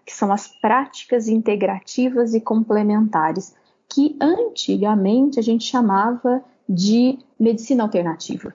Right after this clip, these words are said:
digamos assim, né? Então, acupuntura, é, fitoterapia, homeopatia, é, é,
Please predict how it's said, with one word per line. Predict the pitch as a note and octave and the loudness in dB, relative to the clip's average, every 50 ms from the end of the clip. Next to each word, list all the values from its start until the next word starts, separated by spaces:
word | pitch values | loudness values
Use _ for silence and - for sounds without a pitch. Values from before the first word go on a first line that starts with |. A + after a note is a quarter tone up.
| _ | _
digamos | - F#3 F#3 F3+ F3+ E3+ E3 F3+ | -4 -2 0 0 0 -2 -2 -4
assim, | E3+ - - - F#3+ - _ _ _ _ _ _ _ _ _ _ - | -6 -8 -8 -10 -10 -10 _ _ _ _ _ _ _ _ _ _ -6
né? | - E3 F#3 A3 G#3+ - - _ - | -2 -2 0 -2 -2 -6 -12 _ -6
Então, | G3+ G3 G3 G#3 G3+ A3 | -4 -2 -2 -2 0 -2
acupuntura, | B3 B3 - C4+ C4+ C4+ C#4 C4+ C4+ C#4 C4+ - A3+ G#3+ G#3 G#3 G#3 G3+ G3+ G3 G3 G3 F#3+ G3 G3 - _ _ _ - | -2 -2 0 0 0 2 2 2 2 2 0 0 0 2 2 2 2 4 2 2 2 2 0 0 -4 -6 _ _ _ -6
é, | - F#3+ F#3 | -4 -2 -2
fitoterapia, | F#3 - - G#3 - A3+ A3 - A#3 A#3 B3 B3 - - - G3+ F#3+ F#3 F#3 F#3 F#3 F#3 F3+ | -2 -4 -6 -4 -2 -2 -2 -2 -2 0 -2 -2 -4 -4 -2 -2 0 0 0 0 2 2 2
homeopatia, | F#3+ F#3+ G#3 G3 G3 G3 - A3+ A3+ - - - - - F#3+ F#3 F#3 F#3 F#3 F3+ F#3 F3 F3+ F3+ F3+ - - _ _ - | 2 0 0 -2 -2 -2 -4 -6 -6 -8 -12 -12 -8 -4 0 0 2 2 2 2 2 2 2 0 -2 -8 -16 _ _ -4
é, | - G3 F#3 F#3 F3 - G3 F#3+ F#3 F#3 F#3 F#3 F3+ F3+ F3+ F3 F3 F3 | -2 0 2 2 2 0 0 0 2 2 2 4 4 4 4 4 2 0
é, | F3+ | -2